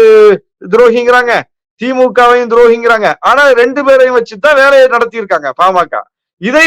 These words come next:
வன்னிய மக்கள் பாக்குறாங்க, வன்னிய சமூக மக்கள் இதெல்லாம் பாக்குறாங்க. இதெல்லாம் பாமக நடத்துகிற நாடகம். இந்த மக்களுக்கு இந்த கட்சி உண்மையா இல்ல அப்படிங்கிறது அந்த மக்களுக்கு புரிந்ததனால்தான் அவர்கள் இன்றைக்கு வாக்குகளை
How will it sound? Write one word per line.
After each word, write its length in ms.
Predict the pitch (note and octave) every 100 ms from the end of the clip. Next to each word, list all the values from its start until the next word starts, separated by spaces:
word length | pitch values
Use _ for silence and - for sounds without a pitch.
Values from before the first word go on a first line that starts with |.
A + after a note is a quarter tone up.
| C#4+
வன்னிய 280 | C#4+ E4+ D4+
மக்கள் 320 | B3 D4+ D4+
பாக்குறாங்க, 400 | C#4 C4+ G3+ D3 - _ _ _ _ -
வன்னிய 280 | D3+ A3+ A#3 G3+
சமூக 260 | F#3+ F3 D#3
மக்கள் 280 | D3 - A#3+ G#3
இதெல்லாம் 340 | F3+ F#3 G3
பாக்குறாங்க. 420 | D#3+ D#3+ C#3+ A#2+ F#3 _ _ _ _ _ _
இதெல்லாம் 500 | C3 E3 E3+ F#3 C4 B3
பாமக 440 | F3+ G#3+ G#3 G3 F3
நடத்துகிற 400 | D#3+ D#3 D#3 G3+ F3+
நாடகம். 480 | D3 F3 D3+ C3 D3+ G#2+ _ D#3+
இந்த 100 | E3 D#3
மக்களுக்கு 520 | E3 G#3 F3+ D#3+ A3 A3+ G3+ _ _ D#3+
இந்த 120 | E3+ E3
கட்சி 220 | E3 G#3+ E3
உண்மையா 280 | F3 F3 E3+ D3+
இல்ல 140 | D3 D3+ B2 - D3
அப்படிங்கிறது 580 | D#3 G#3+ G3 F#3 F#3+ A3 A#3 A3+ _ _ -
அந்த 200 | C#3+ E3 D#3+
மக்களுக்கு 400 | E3 G#3+ G3+ D#3+ -
புரிந்ததனால்தான் 840 | F#3 A#3 A#3 F#3+ D3+ C3+ D3 D3 D3 _ _ -
அவர்கள் 360 | E3+ G#3+ G3 G3
இன்றைக்கு 300 | F#3 E3+ D3+ D3
வாக்குகளை 560 | E3+ F#3+ F3+ D#3 D3